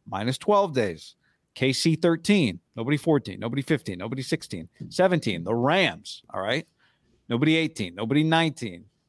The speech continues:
Twenty days, negative rest differential, the forty-niners. So the question is, Warren said, "Hey, this really matters. Minus twenty rest day differential." It's a big number, right? Whether you think it matters or not,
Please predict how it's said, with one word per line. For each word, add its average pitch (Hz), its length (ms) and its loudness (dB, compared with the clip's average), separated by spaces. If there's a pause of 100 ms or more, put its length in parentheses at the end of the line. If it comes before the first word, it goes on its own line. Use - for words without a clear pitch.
Twenty 196 480 2
days, 160 600 2
negative 160 720 4
rest 147 380 2
differential, 131 720 0 (440)
the 113 60 -14
forty-niners. 92 720 -4 (460)
So 147 140 2
the 147 80 2
question 196 500 0
is, 113 400 -2 (420)
Warren 170 300 2
said, 143 140 -2
"Hey, 120 140 0
this 139 220 0
really 156 360 4
matters. - 440 -4 (280)
Minus 151 580 2
twenty 143 400 0
rest 123 320 0
day - 160 4
differential." 120 560 -2
It's - 120 -2
a 247 60 2
big 190 280 -2
number, 185 260 -4
right? 131 180 -8
Whether 277 180 2
you 294 100 -4
think 233 100 -6
it 190 60 -8
matters 175 280 -2
or 147 40 -6
not, 139 260 -2